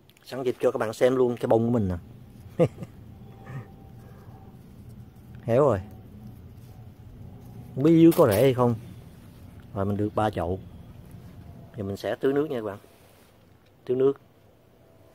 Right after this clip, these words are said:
Để trong cái bao ni lông đó, nó bị cái lá nó không có được, ờ, thẳng, nó cong queo hết trơn luôn. Cái này cũng vậy. Cong queo hết trơn luôn. Rồi,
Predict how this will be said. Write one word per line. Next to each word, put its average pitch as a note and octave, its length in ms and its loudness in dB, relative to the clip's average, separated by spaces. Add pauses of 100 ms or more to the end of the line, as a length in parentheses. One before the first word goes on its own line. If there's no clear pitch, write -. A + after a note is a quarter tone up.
(1500)
Để G2+ 220 2
trong C3 460 0
cái D3+ 120 0
bao B2+ 140 6
ni B2+ 80 4
lông C3 220 4
đó, C#3+ 60 0
nó D3 80 -4
bị A#2+ 380 4
cái D#3+ 180 4
lá D#3+ 180 6
nó F#3+ 100 4
không E3 140 4
có F3 60 6
được, A#2 220 4
ờ, A2+ 200 4
thẳng, A2 380 -2
nó E3+ 220 2 (240)
cong C#3+ 200 0
queo C#3 180 8
hết D3 120 0
trơn C3+ 220 6
luôn. C3 180 4 (1000)
Cái D#3 100 -4
này A#2 140 2
cũng C3 80 0
vậy. A2+ 140 4 (1700)
Cong B2+ 160 -2
queo B2+ 180 4
hết C3+ 120 -2
trơn B2+ 180 4
luôn. A#2+ 160 2 (2500)
Rồi, C3+ 320 6